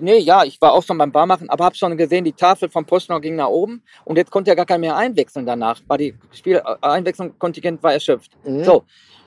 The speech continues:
Speaker 1: dann fiel mir das ein, was ich mir eine Woche vorher schon aufgeschrieben habe.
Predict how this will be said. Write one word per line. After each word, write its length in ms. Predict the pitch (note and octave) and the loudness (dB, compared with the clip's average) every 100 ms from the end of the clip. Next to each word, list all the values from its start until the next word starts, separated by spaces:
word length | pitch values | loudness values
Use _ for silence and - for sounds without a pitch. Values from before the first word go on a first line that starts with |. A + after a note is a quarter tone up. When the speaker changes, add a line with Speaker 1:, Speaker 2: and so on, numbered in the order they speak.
| _ _ _ | _ _ _
Speaker 1:
dann 380 | - E3+ C4 D#4 _ _ _ _ _ _ _ _ _ | 2 2 0 -10 _ _ _ _ _ _ _ _ _
fiel 200 | - G#3+ | 0 2
mir 120 | G3+ D#3+ | 4 4
das 160 | G3 | 2
ein, 160 | F#3+ F#3 | 2 0
was 100 | F3+ | -2
ich 60 | |
mir 80 | F#3 | 0
eine 100 | E3 | 0
Woche 200 | E3+ F3 | -2 -6
vorher 180 | F3+ F#3 | -2 -2
schon 140 | F#3 | 0
aufgeschrieben 480 | D#3+ - D3 A#2+ A2 | -2 -2 -6 -8 -10
habe. 300 | G#2+ G#2+ F#2 | -12 -12 -14